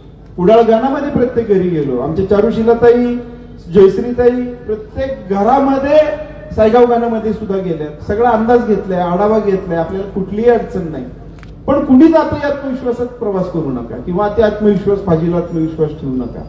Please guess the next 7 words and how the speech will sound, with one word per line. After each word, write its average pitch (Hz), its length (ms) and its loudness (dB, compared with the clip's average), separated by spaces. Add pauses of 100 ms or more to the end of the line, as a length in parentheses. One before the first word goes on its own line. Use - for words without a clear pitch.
(580)
सगळीजण 269 560 4 (420)
एकत्र 254 400 0
येऊन 262 500 2
शेवटच्या 240 500 4
क्षणापर्यंत 247 760 -4
एक 214 180 0
एक 220 220 -2